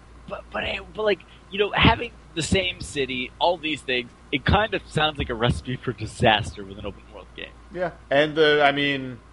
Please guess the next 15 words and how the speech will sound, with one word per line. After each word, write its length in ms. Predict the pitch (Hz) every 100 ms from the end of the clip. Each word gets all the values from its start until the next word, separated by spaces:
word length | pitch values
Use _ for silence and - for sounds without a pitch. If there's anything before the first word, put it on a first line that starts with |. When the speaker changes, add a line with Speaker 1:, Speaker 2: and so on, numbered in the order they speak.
| - - -
Speaker 2:
it 160 | 151 147
crashed 380 | - 120 120 123
on 80 | 107
me 80 |
a 60 | 107
good 180 | 98 107
amount 240 | 104 104
of 40 | 95
times. 560 | 101 101 101 101 - - -
Speaker 1:
Oh, 220 | 185 180
yeah. 340 | 143 127 151 117
I, 300 | 110 143 143
uh, 320 | 139 127 117 - - -
I 140 | 143
lost, 520 | 151 147 139 135 -